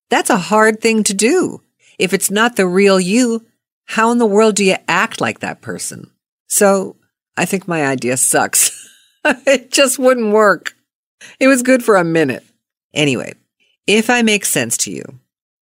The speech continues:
go look at your profile picture. And if it doesn't knock you out, take a new one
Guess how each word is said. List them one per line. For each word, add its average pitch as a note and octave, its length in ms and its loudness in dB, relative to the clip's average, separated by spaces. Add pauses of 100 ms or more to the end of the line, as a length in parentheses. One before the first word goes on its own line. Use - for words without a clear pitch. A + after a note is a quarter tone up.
go F#3 200 4
look G#3+ 240 0
at G#3 140 -2
your D3+ 60 -2
profile A2+ 480 -6
picture. - 540 -10 (460)
And E3 140 0
if D#3 80 -2
it F3 200 -2
doesn't G#3 440 0
knock F3 580 -2
you F#3 300 0 (220)
out, - 500 -4 (600)
take F#3+ 240 -2
a G#3+ 60 2
new G3+ 260 2
one A2 340 -8